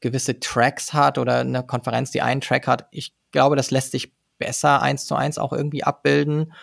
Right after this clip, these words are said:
Ähm, bei euch weiß ich, das lebt sehr viel davon, dass es eine große Party ist, dass ihr die Überraschungsbands am Abend habt. Ich find das immer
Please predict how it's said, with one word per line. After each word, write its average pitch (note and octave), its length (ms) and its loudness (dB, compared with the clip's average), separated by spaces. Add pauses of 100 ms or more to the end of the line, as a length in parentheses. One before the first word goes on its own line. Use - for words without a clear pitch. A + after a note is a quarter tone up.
(300)
Ähm, C3+ 460 0
bei - 80 -2
euch C3 380 2
weiß C3+ 300 4
ich, C#3+ 100 -4
das B2+ 180 -2
lebt B2+ 220 -2
sehr C3+ 180 0
viel C#3+ 220 -2
davon, C3+ 500 -2
dass B2+ 160 -2
es C3+ 140 -8
eine B2+ 80 -6
große C3 260 -2
Party D3+ 380 2
ist, C#3+ 400 -2
dass B2+ 160 -4
ihr B2 140 -2
die B2 120 -6
Überraschungsbands C3+ 1000 0
am C3 120 2
Abend C3+ 360 2
habt. C#3 180 -2
Ich - 300 -6
find C3+ 180 -6
das C3 160 -2
immer B2+ 300 0